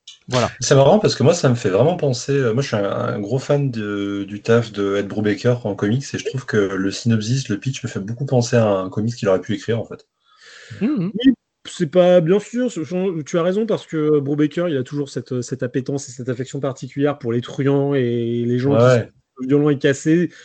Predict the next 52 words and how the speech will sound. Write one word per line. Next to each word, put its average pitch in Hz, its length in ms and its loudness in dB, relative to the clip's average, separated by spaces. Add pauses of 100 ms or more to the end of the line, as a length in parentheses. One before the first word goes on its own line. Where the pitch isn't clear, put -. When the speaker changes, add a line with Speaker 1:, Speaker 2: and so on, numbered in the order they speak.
(100)
Speaker 3:
sans 143 260 0
être 143 100 2
des 143 100 4
mauvaises 151 300 6
personnes. 160 640 -2 (500)
Euh, 131 140 2
ça 143 160 0
pourrait, 143 1120 6
ça, 160 240 -4
ça - 120 -6
aurait 165 100 0
pu - 100 -6
être 240 120 -8
intéressant, 190 440 -4
tu - 120 -10
vois. 156 60 0
Je - 60 -8
pense 196 140 -8
qu'on 175 120 -2
aurait 160 140 2
eu - 20 0
un 156 60 0
traitement 170 340 -2
qui, 165 180 -6
par 135 180 -4
contre, 165 240 -6
aurait 135 180 2
été 135 160 -2
beaucoup 131 280 -2
plus, 139 340 2
euh, 135 380 4
beaucoup 131 180 -6
plus 156 160 -6
doux. 160 220 -2 (640)
Parce 127 120 0
que 123 80 4
Speaker 1:
Ouais. 156 60 2
Speaker 3:
Brubaker, 117 240 6 (260)
Speaker 2:
Mm. 160 60 -10
Speaker 3:
il 147 80 0
a 147 80 4
bon 147 160 2
fond, 175 240 -2
il 147 60 2
fait 139 120 -4
des 135 120 0
personnages 151 360 -2
qui 127 140 -8
sont, 131 260 -6
qui 123 80 2
Speaker 2:
Ouais. 120 80 6
Speaker 3:
sont 131 220 -8